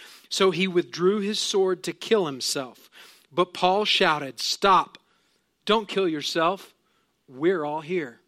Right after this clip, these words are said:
Now, let me ask you, what kind of transformation? What did they see within Paul and Silas, these guys who were criminals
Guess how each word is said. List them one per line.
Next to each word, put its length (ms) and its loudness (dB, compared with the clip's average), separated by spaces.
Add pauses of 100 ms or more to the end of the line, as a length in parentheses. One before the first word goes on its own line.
(1700)
Now, 140 2
let 120 6
me 120 4
ask 240 -2
you, 200 -4 (680)
what 320 2
kind 220 2
of 100 -6
transformation? 920 -2 (460)
What 320 4
did 200 2
they 300 6
see 380 0
within 380 2
Paul 440 2
and 140 0
Silas, 680 0 (340)
these 320 4
guys 440 4
who 120 -4
were 380 4
criminals 760 -2